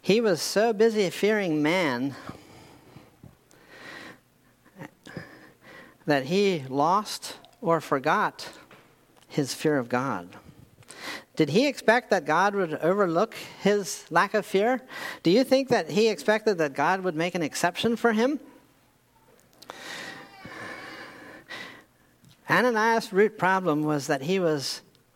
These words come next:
not afraid of God as he should have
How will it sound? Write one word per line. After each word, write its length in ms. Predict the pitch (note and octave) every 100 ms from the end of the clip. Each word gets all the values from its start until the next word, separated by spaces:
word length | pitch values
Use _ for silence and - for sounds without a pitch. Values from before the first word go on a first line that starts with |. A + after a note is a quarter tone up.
| _
not 440 | C#3+ D#3+ G#3+ F#3 - _ _ - -
afraid 720 | C#3 - F3+ G3+ D#3+ C#3 B2+ -
of 200 | C#3+ B2+
God 440 | D3+ C#3+ A2 G#2+ A2 - - _ -
as 380 | C#3 C3 - - -
he 220 | - E3+ D3
should 300 | - B3+ G#3+
have 540 | C#3+ G#2 G#2 A2+